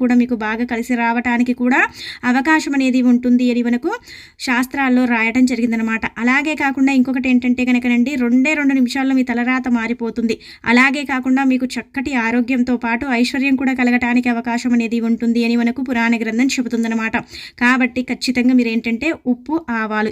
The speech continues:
ఇవి మన ఇంట్లో ఉంటాయి కాబట్టి వీటితో మనం పరిహారం చేసుకున్నట్టయితే మంచి రిజల్ట్ని మనం చూడగలుగుతాము. దీన్ని అసలు ఎలా చేయాలి, ఎలా చేస్తే ఎలాంటి శుభ ఫలితం వస్తుంది అనేది తెలుసుకునే ముందు ఒక చిన్న రిక్వెస్ట్ అండి, వీడియోని పూర్తిగా చూడండి, నచ్చితే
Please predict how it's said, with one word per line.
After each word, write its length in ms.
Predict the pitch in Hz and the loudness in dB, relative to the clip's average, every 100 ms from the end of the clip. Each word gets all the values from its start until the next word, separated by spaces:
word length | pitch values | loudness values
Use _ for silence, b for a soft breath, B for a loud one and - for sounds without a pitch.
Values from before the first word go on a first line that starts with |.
| - | 0
ఇవి 120 | 240 240 | 2 4
మన 100 | 233 | 4
ఇంట్లో 200 | 247 285 269 | 2 0 2
ఉంటాయి 280 | 254 240 240 240 | 2 2 -2 -2
కాబట్టి 320 | 226 240 311 277 | -4 -4 -4 -2
వీటితో 300 | 254 262 262 | -2 -2 -2
మనం 120 | 240 240 | -2 -2
పరిహారం 420 | 226 233 240 247 240 240 | -2 0 0 2 0 0
చేసుకున్నట్టయితే 760 | 233 247 240 233 233 233 262 440 B B B 240 | -4 -4 -2 -2 -2 -6 -4 -6 B B B 0
మంచి 220 | 262 262 254 | 2 2 2
రిజల్ట్ని 320 | 247 240 269 | 2 0 0
మనం 140 | 294 269 269 | 2 0 2
చూడగలుగుతాము. 640 | 247 214 208 208 208 220 B B B 226 | -2 -2 -4 -4 -4 -4 B B B -2
దీన్ని 220 | 285 294 277 | 0 2 2
అసలు 180 | 262 254 | 2 2
ఎలా 100 | 262 269 | 2 0
చేయాలి, 360 | 277 262 262 269 | 0 0 0 2
ఎలా 120 | 247 247 254 | 2 0 0
చేస్తే 240 | 254 254 240 | -4 -2 -2
ఎలాంటి 280 | 233 254 247 | 2 2 2
శుభ 120 | 247 | -2
ఫలితం 280 | 247 247 254 247 | 0 0 2 2
వస్తుంది 320 | 247 262 254 254 | 2 2 2 2
అనేది 180 | 247 247 | 0 0
తెలుసుకునే 360 | 220 - 254 262 | -4 -4 0 2
ముందు 160 | 262 262 254 | 2 0 -4
ఒక 80 | 247 | -2
చిన్న 160 | 240 233 | 0 0
రిక్వెస్ట్ 320 | 233 226 226 233 | -2 -8 -8 -6
అండి, 140 | 226 240 | -2 0
వీడియోని 360 | 269 294 277 262 | 0 0 0 0
పూర్తిగా 320 | 247 240 254 254 | 0 -2 -2 0
చూడండి, 260 | 262 254 285 | 0 0 0
నచ్చితే 220 | 240 254 | -2 -4